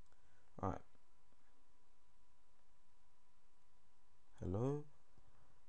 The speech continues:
Oh, this is so slow. What is going on? Oh, finally beating that person.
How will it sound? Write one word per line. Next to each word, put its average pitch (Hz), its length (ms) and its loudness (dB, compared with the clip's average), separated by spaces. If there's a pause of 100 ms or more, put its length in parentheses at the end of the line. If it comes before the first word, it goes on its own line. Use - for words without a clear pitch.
(140)
Oh, 127 300 12
this 107 100 10
is - 60 4
so 123 180 10
slow. 127 400 12
What 123 140 12
is 117 80 10
going 123 200 10
on? 110 220 8 (1000)
Oh, 113 160 6
finally 127 320 8
beating 92 280 8
that 90 200 4
person. 90 460 2